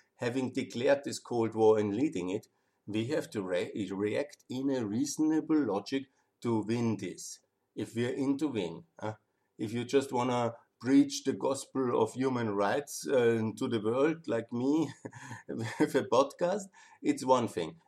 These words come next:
But if you want to manage the free world and make it better and really concretely,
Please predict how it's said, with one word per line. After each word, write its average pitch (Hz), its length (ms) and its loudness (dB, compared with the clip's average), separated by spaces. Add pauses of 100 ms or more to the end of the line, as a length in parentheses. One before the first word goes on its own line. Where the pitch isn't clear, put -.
But 113 220 2
if 127 180 -4
you 117 80 2
want 107 300 2
to 98 100 0
manage 123 500 0
the 117 100 0
free 107 280 0
world 85 320 0
and 92 240 -4
make 117 240 -2
it 98 160 -6
better 113 300 2 (280)
and 107 180 -4
really 127 300 0
concretely, 101 680 -6